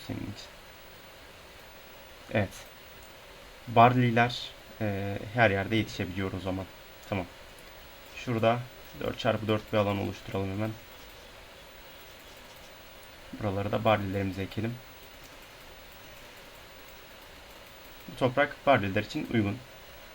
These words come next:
Raylar peki? Mesela, e, buraya ekebilir miyim buraya? Burada da, e, çok susuz diyor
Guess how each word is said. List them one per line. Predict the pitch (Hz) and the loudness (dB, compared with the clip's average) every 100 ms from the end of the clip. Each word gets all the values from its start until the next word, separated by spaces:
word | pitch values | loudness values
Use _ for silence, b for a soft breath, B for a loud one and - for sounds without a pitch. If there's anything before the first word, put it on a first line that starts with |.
| - - - - - - - - - - - - - - - - - | -18 -18 -18 -18 -18 -18 -20 -20 -20 -20 -18 -18 -18 -18 -20 -8 6
Raylar | 135 127 135 - - - - | 8 10 8 6 -4 -14 -6
peki? | 113 110 135 - - - - - | -4 -2 -2 -4 -18 -18 -16 -8
Mesela, | 110 - 101 101 98 - - | -6 -2 0 2 0 -6 -8
e, | 101 101 98 98 | -6 -6 -6 -2
buraya | 110 104 | 2 4
ekebilir | 101 120 120 | 2 0 0
miyim | 123 95 95 | 0 0 -2
buraya? | 95 92 101 - - - - - - - - - - - - - - - - - - - - - - - - - - - - - - - - 135 - | -2 -4 -8 -14 -18 -18 -18 -18 -18 -18 -18 -18 -18 -18 -18 -18 -18 -18 -18 -18 -18 -18 -18 -18 -20 -20 -18 -18 -18 -18 -18 -18 -20 -18 -16 -8 2
Burada | 127 101 | 4 6
da, | 156 170 - - | 6 4 0 -4
e, | 107 - - | -4 -2 -4
çok | 156 | -4
susuz | - 131 147 117 | -2 -2 0 -2
diyor | 101 92 | 0 0